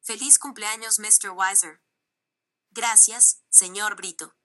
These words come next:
El propósito por el cual lo he llamado es para expresarte que deseo que seas mi sucesor en esta universidad.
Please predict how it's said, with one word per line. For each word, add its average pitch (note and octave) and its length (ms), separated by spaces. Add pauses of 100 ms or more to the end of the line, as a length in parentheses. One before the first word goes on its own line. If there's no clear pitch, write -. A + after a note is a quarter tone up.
(1160)
El - 140
propósito C4 560
por F#3 100
el E3 140
cual G3 180
lo G3 100
he G#3 60
llamado G#3 420
es G3+ 140
para F3 160
expresarte F3+ 600
que F3+ 100
deseo G3+ 420
que F3 120
seas F3 260
mi E3+ 80
sucesor F3 500
en E3+ 120
esta E3+ 240
universidad. F3 680